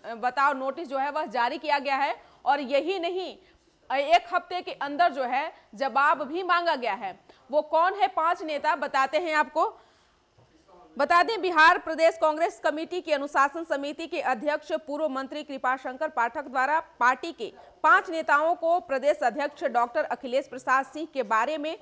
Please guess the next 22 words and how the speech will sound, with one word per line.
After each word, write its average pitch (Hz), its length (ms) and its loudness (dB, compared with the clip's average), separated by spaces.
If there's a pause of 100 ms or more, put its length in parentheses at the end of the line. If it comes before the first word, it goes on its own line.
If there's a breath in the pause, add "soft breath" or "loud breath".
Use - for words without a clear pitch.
(260 loud breath)
सोशल 349 520 4
मीडिया 302 360 0
पर 349 220 2
तथ्यहीन, 285 720 -4
असत्य 311 420 -2
और 254 260 0
अशोभनीय 254 720 -4
टिप्पणी 285 460 -8
व 247 100 -4 (360 loud breath)
सामग्री 294 480 0
डालने 262 420 2
के 285 140 -10
कारण 269 480 -2
नोटिस 247 460 -8
जारी 226 320 0
किया 339 220 2
गया 226 180 -4
है। - 280 -12 (720 soft breath)
बता 320 280 6
दें 392 180 -2
कि, 403 160 0
अ, - 200 2